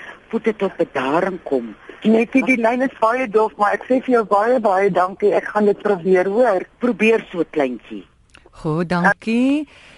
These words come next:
Speaker 3: Helene sê sy het 'n karkaatjie of 'n abses in haar oog.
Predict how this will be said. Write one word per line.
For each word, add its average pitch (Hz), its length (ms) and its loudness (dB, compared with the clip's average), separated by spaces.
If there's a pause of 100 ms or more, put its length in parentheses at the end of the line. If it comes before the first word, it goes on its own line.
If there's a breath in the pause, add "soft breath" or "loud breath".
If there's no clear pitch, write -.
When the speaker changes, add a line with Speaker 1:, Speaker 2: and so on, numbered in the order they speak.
(120 loud breath)
Speaker 3:
Helene 233 500 0
sê 208 540 -4
sy 233 340 -4 (100)
het - 40 -10
'n 196 100 -6 (320)
karkaatjie 294 1000 -2
of - 160 -6
'n - 80 -2 (240)
abses - 840 -4
in 180 140 -4
haar 165 240 -2
oog. 147 520 -2